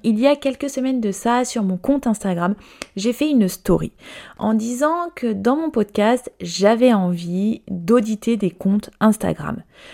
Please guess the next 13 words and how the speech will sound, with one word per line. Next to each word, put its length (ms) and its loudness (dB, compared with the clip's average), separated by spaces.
Alors 220 2
du 160 -6
coup, 340 -4
j'ai 260 4
demandé 600 2
en 120 -6
story 500 -2
qui 320 -2
aimerait 560 0
que 120 -2
j'audite 540 -2
son 280 -4
compte. 360 -14